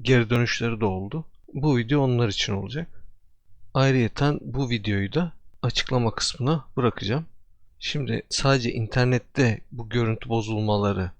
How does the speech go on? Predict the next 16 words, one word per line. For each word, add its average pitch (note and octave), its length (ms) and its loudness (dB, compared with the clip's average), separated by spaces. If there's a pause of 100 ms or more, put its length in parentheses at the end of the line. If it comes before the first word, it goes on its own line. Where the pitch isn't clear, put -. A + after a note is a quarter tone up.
başa A2+ 280 -2
geliyorsa C3 640 0 (160)
yapılması C#3 560 0
gereken A#2+ 300 -2
işlem D3+ 400 -2
şu. B2+ 280 -4 (560)
Şurada A#2+ 320 -6
üç - 280 -8
nokta A#2+ 380 -2
var - 380 -6 (380)
üst - 200 -16
üste. - 360 -10 (800)
Buradan C3+ 440 0 (540)
ayarlara A#2+ 520 2
geliyoruz. A2+ 680 -6 (400)
Ayarlardan A#2+ 920 2